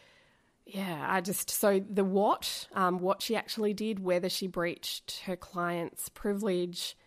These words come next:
whether she's guilty of conflict of interest, that's all being dealt with by the Royal Commission,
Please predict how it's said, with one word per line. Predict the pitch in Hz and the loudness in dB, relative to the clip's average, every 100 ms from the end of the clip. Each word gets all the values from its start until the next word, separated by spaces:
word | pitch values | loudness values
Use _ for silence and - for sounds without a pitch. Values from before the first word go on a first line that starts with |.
| _ _ - | _ _ -2
whether | 175 170 185 | 4 4 4
she's | 196 170 | 0 0
guilty | 170 165 - | 0 0 -2
of | 151 | -6
conflict | - 165 - 165 - | -4 -6 -4 -10 -6
of | |
interest, | 156 156 156 160 - - | -4 -4 -6 -8 -10 -4
that's | 196 190 - | 2 4 4
all | 233 | 2
being | 208 175 | 2 2
dealt | 160 151 | 0 -4
with | 170 - | -6 -6
by | 151 | -6
the | 151 | -4
Royal | 160 170 170 | 0 0 0
Commission, | - 196 269 320 | -2 -2 0 -2